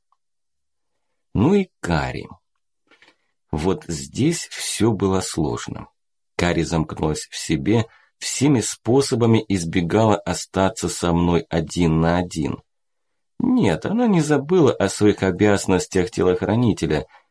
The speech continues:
но на откровенный разговор я её вызвать так и не смог. Несколько раз попытавшись выяснить отношения, я каждый раз будто натыкался на ледяную стену.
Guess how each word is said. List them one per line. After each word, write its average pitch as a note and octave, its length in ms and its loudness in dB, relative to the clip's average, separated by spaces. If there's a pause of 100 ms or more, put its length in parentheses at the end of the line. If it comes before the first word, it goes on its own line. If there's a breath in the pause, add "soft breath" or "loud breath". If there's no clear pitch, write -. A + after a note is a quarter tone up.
(120)
но F#2 240 2
на F2 180 2
откровенный E2+ 680 2
разговор E2+ 680 0 (260)
я G#2+ 420 2
её C3+ 300 4
вызвать A2+ 680 2
так E2 300 -2
и E2+ 40 2
не F#2 140 2
смог. - 520 -6 (680)
Несколько E2+ 520 0
раз F2 220 0
попытавшись E2 800 -4
выяснить E2 540 0
отношения, D2+ 760 -2 (380)
я C#3+ 440 0
каждый D3 380 -2
раз B2+ 280 0
будто A2 520 0
натыкался G#2+ 800 2
на F#2+ 80 4
ледяную F#2+ 540 2
стену. - 640 -2